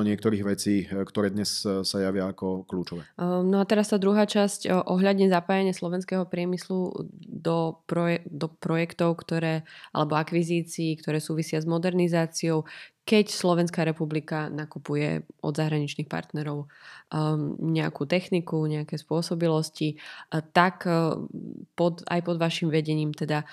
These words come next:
Speaker 2: ste sa snažili zapájať slovenský priemysel, e, do tohto. Ako to potom v praxi vyzerá, hej? Že ideme mať, povedzme, e, obrnené vozidlá, e, ako sa vytvára partnerstvo nejako-, s nejakou slovenskou firmou,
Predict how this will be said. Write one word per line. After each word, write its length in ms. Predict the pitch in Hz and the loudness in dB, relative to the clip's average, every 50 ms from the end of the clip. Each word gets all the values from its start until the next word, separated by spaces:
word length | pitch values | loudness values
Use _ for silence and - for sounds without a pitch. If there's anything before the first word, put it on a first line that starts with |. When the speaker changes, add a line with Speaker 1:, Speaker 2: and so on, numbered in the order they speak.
| - - - | -18 -20 -16
Speaker 2:
ste 240 | - - 170 165 | -12 -8 -6 -4
sa 80 | 175 175 | -4 -4
snažili 480 | 165 - 156 151 160 160 147 139 131 139 | -2 -2 0 0 0 -2 -2 -4 -4 -4
zapájať 480 | 151 165 170 175 - 202 202 214 202 | -4 -4 -4 0 0 2 2 2 0
slovenský 480 | 202 - 208 196 196 196 190 - - 185 | -2 -2 -2 0 0 0 -2 -2 -4 -2
priemysel, 720 | - 185 180 180 180 180 175 175 - 180 170 170 170 170 - - - - - - - | 0 2 2 4 4 2 2 2 2 2 4 4 2 0 -6 -18 -20 -20 -14 -6 -2
e, 160 | 165 165 160 | -2 0 0
do 80 | 165 | 0
tohto. 320 | 165 - 170 - - 180 - | 0 -2 -2 -2 -2 -2 0
Ako 240 | - 220 262 - 311 | 2 2 2 2 2
to 160 | - 233 208 | 2 2 0
potom 240 | 214 214 208 190 185 | 0 2 2 2 2
v 80 | 190 | 2
praxi 400 | - 165 156 - - - 160 147 | 2 0 0 0 -4 -6 -4 -4
vyzerá, 480 | 147 143 147 156 151 147 147 151 156 160 | -4 -4 -4 -4 -4 -4 -4 -4 -4 -4
hej? 160 | 170 180 196 | -4 -4 -4
Že 140 | 175 170 156 156 - _ - - | -4 -4 -4 -6 -8 _ -6 -4
ideme 320 | 185 180 196 185 185 180 | -2 0 0 2 2 2
mať, 400 | 175 170 160 160 160 - - - _ _ _ _ - | 0 0 -2 -2 -4 -6 -10 -20 _ _ _ _ -6
povedzme, 420 | 165 156 156 156 156 160 151 156 | -4 -4 -4 -4 -4 -2 -2 -2
e, 180 | 151 156 151 - - 151 156 147 143 131 123 - - - - - | -2 -4 -4 -6 -6 -6 -6 -6 -6 -6 -8 -10 -12 -10 -6 -6
obrnené 500 | 160 151 151 151 156 151 147 147 147 143 | -4 -2 -2 -2 -2 -2 -4 -4 -4 -4
vozidlá, 640 | 151 170 180 202 190 190 180 175 175 170 170 170 170 | -4 -2 0 0 2 4 4 4 6 4 4 2 0
e, 640 | - - - - - - - - - - 160 147 143 - - - | -4 -12 -20 -20 -20 -20 -20 -10 -4 -4 -2 -2 -4 -6 0 4
ako 560 | 175 196 202 - - 202 196 190 185 - - | 4 4 4 4 4 6 6 6 4 0 -4
sa 240 | - - 175 170 147 | 0 2 2 2 2
vytvára 480 | 151 160 160 - 185 180 180 175 165 | 2 0 2 6 8 10 10 10 8
partnerstvo 720 | 160 - 156 160 170 - - - 170 175 170 170 - 165 160 | 6 4 4 2 2 2 0 2 2 2 0 -2 -2 -2 0
nejako-, 380 | 156 147 147 - 156 143 - | 0 -2 -4 -4 -6 -4 -2
s 100 | 160 156 | 0 0
nejakou 300 | 165 156 151 151 151 156 - | 0 0 0 0 -2 -2 0
slovenskou 560 | - 151 160 175 185 185 180 - - 175 170 | 2 2 4 4 2 0 0 2 2 2 2
firmou, 560 | 170 - 170 156 156 160 156 156 156 156 | 2 0 -2 -2 0 0 0 0 -2 -4